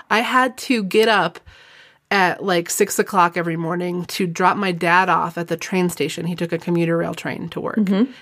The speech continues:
Speaker 1: And I had to stop whatever I was doing after school, which was always something. It was always play practice or show choir practice, and go pick him up when the train came back.
Speaker 2: Of course.
Speaker 1: And I, that, that was the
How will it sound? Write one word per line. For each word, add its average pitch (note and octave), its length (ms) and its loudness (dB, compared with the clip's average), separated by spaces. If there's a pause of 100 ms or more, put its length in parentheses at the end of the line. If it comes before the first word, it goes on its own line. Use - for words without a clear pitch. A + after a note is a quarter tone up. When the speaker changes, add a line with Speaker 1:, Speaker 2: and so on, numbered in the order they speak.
(140)
Speaker 1:
And A3 280 4
I G#3 60 4
had G#3 220 2
to G3 100 -4
stop G#3+ 320 2
whatever G#3+ 500 0
I C4 120 2
was C4+ 200 -2
doing E3+ 420 -2 (680)
after G3 280 -2
school, E3+ 400 -2
which F3 180 -4
was G3 100 -6 (100)
always G3+ 400 4
something. E3 400 0
It E3+ 60 -2
was F3+ 120 -2
always F#3 340 4
play F#3+ 200 0
practice F3+ 580 -2
or F3 80 -2
show F#3 160 0
choir F#3+ 240 -2
practice, E3 580 -6 (460)
and G3 380 0 (100)
go G3 200 6
pick G3 240 -4
him F#3 180 0
up G3 260 2
when F3 140 0
the E3+ 80 2
train E3+ 220 0
came D#3+ 180 -6
back. - 460 -10 (140)
Speaker 2:
Of G3+ 120 0
course. G4+ 140 6
Speaker 1:
And F#3+ 100 4
I, G3 540 2 (360)
that, A3 280 2
that G#3 200 4
was G#3 200 2
the G3 460 2